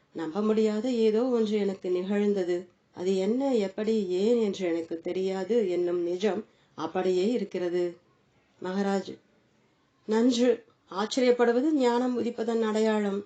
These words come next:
உறுதியாகவும் தொடர்ந்தும் ஆச்சரியப்படுவது சாதனா. கேட்பவர், எனக்கு புரியாத ஒரு உலகத்தில் நான் இருக்கிறேன், ஆகையால் அதற்கு பயப்படுகிறேன். இதுதான்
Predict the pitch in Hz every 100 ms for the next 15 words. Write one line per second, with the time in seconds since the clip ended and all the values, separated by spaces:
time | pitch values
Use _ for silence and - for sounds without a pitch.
0 | - _ 156 165 180 185 170 190 214 254
1 | 247 240 247 254 240 233 247 233 226 214
2 | 214 247 202 196 202 185 180 185 185 190
3 | _ _ _ _ _ _ _ _ 220 226
4 | 190 165 175 196 - _ _ - 156 -
5 | 180 - 214 226 220 262 226 196 196 214
6 | 220 214 196 190 180 180 202 202 190 180
7 | 196 - 160 170 190 196 247 202 185 -
8 | 180 170 180 190 185 185 175 180 _ 175
9 | 180 202 247